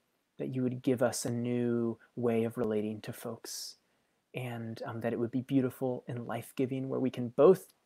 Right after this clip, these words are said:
um, name who you are and what you've done in our lives,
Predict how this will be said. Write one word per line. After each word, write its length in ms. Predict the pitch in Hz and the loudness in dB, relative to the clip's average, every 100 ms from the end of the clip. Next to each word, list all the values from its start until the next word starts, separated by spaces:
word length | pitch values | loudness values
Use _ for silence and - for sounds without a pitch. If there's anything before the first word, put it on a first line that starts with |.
| - | -12
um, 300 | 123 120 165 _ _ _ _ _ _ _ _ _ _ _ _ _ 139 | -10 -10 -14 _ _ _ _ _ _ _ _ _ _ _ _ _ -2
name 640 | 131 147 165 170 156 - | 0 2 2 4 4 2
who 100 | - 180 | 6 8
you 240 | 175 175 | 10 12
are 200 | 190 220 | 12 12
and 120 | 135 | 10
what 140 | 139 156 | 8 8
you've 180 | 147 | 6
done 380 | 135 151 214 240 - | 8 8 8 2 -2
in 140 | 139 117 | -2 2
our 160 | 175 | 6
lives, 540 | 202 240 254 233 - | 6 6 2 2 -2